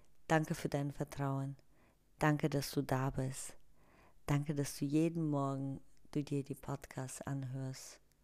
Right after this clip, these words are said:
Und danke für dein Feedback.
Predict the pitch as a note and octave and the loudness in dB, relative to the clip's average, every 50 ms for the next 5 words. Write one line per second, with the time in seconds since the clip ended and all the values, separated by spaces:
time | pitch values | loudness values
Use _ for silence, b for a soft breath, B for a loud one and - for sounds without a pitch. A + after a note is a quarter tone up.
0 | b b b b b b b b b b b _ _ _ - - D3 C#3 B2+ - | b b b b b b b b b b b _ _ _ -6 -4 -4 -4 -2 0
1 | - C3+ C3 C#3 C#3+ - - C3 - - C#3+ - B2+ B2 B2+ B2 - - C3+ B2+ | 0 2 2 0 -2 -4 -6 -8 -6 -6 -4 -4 -4 -4 -6 -8 -8 -8 -8 -8
2 | - - - C3 B2 - - - - - | -8 -8 -8 -8 -8 -8 -10 -16 -20 -20